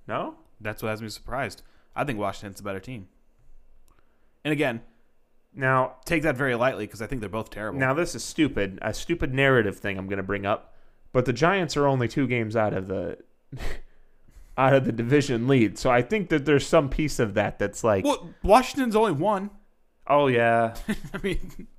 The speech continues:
Speaker 1: Yeah, that's true. I had, like, a brain thing where I
Speaker 2: Like,
Speaker 1: forgot. Yeah.
Speaker 2: let's look at the Giants' past five games.
Speaker 1: Uh,
Speaker 2: They
Speaker 1: is
Speaker 2: lose
Speaker 1: it worth it? I think this game is just <laughs>
Speaker 2: Fine, let's see. They have scored eighty-one points and given up a hundred thirty-three.
Speaker 1: It's not good.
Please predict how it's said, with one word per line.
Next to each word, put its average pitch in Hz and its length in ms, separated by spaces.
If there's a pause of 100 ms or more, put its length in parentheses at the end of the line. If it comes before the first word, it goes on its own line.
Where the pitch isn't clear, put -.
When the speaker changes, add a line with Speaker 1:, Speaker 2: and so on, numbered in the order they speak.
(400)
Speaker 1:
Yeah, 117 140
that's 123 280
true. 98 380 (1300)
I 104 80
had, 107 240
like, 107 120
a 101 80 (480)
brain 104 280
thing 113 240
where 101 60
I - 20
Speaker 2:
Like, - 80
Speaker 1:
forgot. 143 320 (100)
Yeah. 98 320
Speaker 2:
let's 202 140
look 233 80
at 208 60
the 165 60
Giants' 127 540
past - 400
five 104 220
games. 92 340 (140)
Speaker 1:
Uh, 123 60
Speaker 2:
They 131 80
Speaker 1:
is 131 40
Speaker 2:
lose 175 140
Speaker 1:
it 202 100
worth 269 240
it? 381 140
I 214 120
think 254 220
this 175 160
game 165 260
is - 120
just - 380 (380)
<laughs> - 440
Speaker 2:
Fine, 151 160
let's 135 160
see. 113 240 (400)
They 151 180
have 165 140
scored 143 440
eighty-one 151 480
points 151 500
and 117 140
given 127 200
up 127 120
a - 20
hundred 123 320
thirty-three. 113 600 (100)
Speaker 1:
It's - 160
not 175 180
good. 151 240